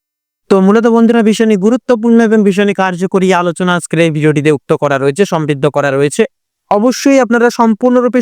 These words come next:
সম্পূর্ণভাবে কোনো রকম কোনো প্রকার স্কিপ না করে পুরোপুরি ভিডিওটি অবশ্যই দেখতে থাকুন। আশা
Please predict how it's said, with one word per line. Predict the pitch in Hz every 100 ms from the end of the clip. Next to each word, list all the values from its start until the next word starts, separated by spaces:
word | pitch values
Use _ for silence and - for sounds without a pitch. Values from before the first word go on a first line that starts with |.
| -
সম্পূর্ণভাবে | 220 202 220 220 208 220 208
কোনো | 208
রকম | 202 208 196
কোনো | 202 190
প্রকার | 190 196 -
স্কিপ | 196 175
না | 185 180
করে | 190 220 208
পুরোপুরি | 190 180 180 175
ভিডিওটি | 175 185 185 190 180 - 185
অবশ্যই | 190 226 - 185
দেখতে | 151 - 151
থাকুন। | 156 139 110 _ - _ - 190
আশা | 196 240